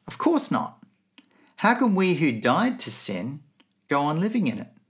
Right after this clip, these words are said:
In other words, if you truly believe that you were crucified with Christ and resurrected to a new life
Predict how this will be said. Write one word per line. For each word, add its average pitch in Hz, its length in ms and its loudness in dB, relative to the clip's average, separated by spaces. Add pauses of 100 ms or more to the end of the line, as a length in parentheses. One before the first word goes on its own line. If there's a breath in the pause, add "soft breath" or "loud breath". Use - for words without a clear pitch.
(580)
In 185 140 2
other 220 140 4
words, 147 300 2 (300 loud breath)
if 170 140 -2
you 170 80 -4
truly 254 380 4
believe 139 520 2
that 120 120 -4
you 120 140 0
were 101 100 0
crucified 110 880 -2
with 131 320 -4
Christ - 640 -2
and 110 160 -2
resurrected 117 640 0
to 117 120 -2
a 104 60 -2
new 117 320 0
life 113 640 -2